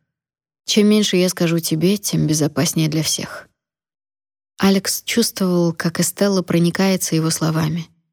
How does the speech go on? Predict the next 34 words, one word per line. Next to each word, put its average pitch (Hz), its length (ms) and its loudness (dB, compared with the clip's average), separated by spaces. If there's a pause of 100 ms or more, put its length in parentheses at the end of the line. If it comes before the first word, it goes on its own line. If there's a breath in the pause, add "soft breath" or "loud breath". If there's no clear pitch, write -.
(240)
начинает 202 480 2
понимать, 190 580 0
что - 260 -2
он 165 200 4
не 170 100 4
ведёт 180 320 0
хитрую 165 500 0
игру, 165 280 0 (640)
что - 180 2
он 196 100 4
просто 233 320 0
ищет 226 300 -2
лучший 214 280 0
способ - 420 -2
сохранить 180 560 0
людям 185 340 2
жизнь, 165 500 0 (380)
защитить 170 540 0
тех, - 280 -2
чьи - 240 2
действия 175 460 2
граничат 175 540 0
с - 60 -4
самоубийством, 185 960 0 (500)
и 175 180 4
не 170 140 4
хочет, 202 380 0
чтобы 160 320 0
она 156 160 2
несла 160 340 2
ответственность 165 840 -2
за 160 200 0
спуск - 460 -6
курка. - 460 -6